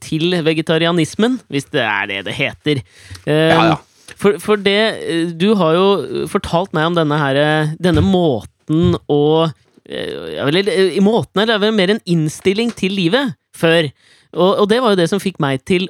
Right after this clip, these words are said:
Speaker 1: å like oliven, for eksempel. Og jeg brukte, i likhet med deg, så brukte jeg, eh, to
Speaker 2: Oliven er min jævla erkenemesis!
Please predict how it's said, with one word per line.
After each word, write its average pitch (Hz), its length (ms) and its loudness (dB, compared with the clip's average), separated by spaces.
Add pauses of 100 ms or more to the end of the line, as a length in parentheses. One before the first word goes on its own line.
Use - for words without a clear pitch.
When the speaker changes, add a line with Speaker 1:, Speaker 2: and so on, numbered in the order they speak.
Speaker 1:
å 170 300 2
like 170 260 -4
oliven, 165 600 -2
for 170 160 -2
eksempel. 170 460 -2 (420)
Og 185 60 4
jeg 190 100 0
brukte, 190 300 0
i - 80 0
likhet 165 260 -4
med 180 80 -4
deg, 190 80 2
så 208 140 -10
brukte 196 180 -2
jeg, 175 240 2
eh, 175 240 2
to 165 160 2
Speaker 2:
Oliven 143 400 4
er 151 240 0
min 170 160 6
jævla 143 300 2 (100)
erkenemesis! 110 1000 0